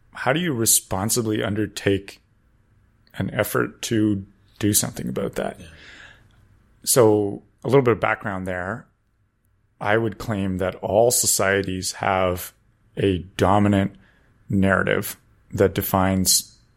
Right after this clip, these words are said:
Speaker 1: what they are, what they're doing, what people believe in, what are the right things and what are the wrong things,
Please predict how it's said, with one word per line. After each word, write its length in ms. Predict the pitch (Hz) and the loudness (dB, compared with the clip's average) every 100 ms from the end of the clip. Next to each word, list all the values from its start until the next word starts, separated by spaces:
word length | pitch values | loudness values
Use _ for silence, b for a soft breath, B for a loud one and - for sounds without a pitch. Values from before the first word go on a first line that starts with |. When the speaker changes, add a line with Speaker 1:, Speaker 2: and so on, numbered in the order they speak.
| _ - | _ -4
Speaker 1:
what 280 | 95 110 | 2 2
they 140 | 123 92 | 4 4
are, 320 | 92 92 90 | 4 4 2
what 180 | - 98 | 0 0
they're 120 | 117 | 0
doing, 480 | 90 98 90 90 87 | 0 -2 -2 -2 -4
what 200 | 92 - | -6 0
people 240 | 107 107 | 0 2
believe 380 | 101 98 92 85 | 0 0 0 0
in, 220 | 90 85 | -2 0
what 120 | 87 98 | 0 2
are 40 | |
the 100 | 101 | 4
right 280 | 95 104 - | 4 2 2
things 300 | 101 98 95 | 0 2 0
and 80 | 90 | 0
what 100 | 92 | 0
are 40 | |
the 100 | 95 | 0
wrong 280 | 92 87 87 | 0 0 0
things, 400 | - 90 90 | 0 -2 -4